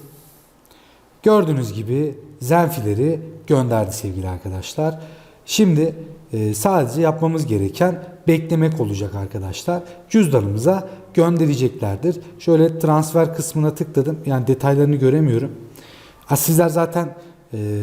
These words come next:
çekim yaptıktan sonra cüzdanınızın boşaldığını göreceksiniz. Tekrardan şöyle wallet'a tıklayalım. Gördüğünüz gibi cüzdan boşaldı.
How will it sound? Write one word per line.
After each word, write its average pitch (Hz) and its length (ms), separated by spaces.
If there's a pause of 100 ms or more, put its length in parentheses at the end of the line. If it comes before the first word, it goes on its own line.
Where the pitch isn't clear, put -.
(160)
çekim 165 320
yaptıktan 170 460
sonra 156 320
cüzdanınızın 143 640
boşaldığını 143 500
göreceksiniz. 135 680
Tekrardan 127 480
şöyle 123 260
wallet'a 117 400
tıklayalım. - 520 (1200)
Gördüğünüz 143 360
gibi 147 180
cüzdan 147 380
boşaldı. 160 520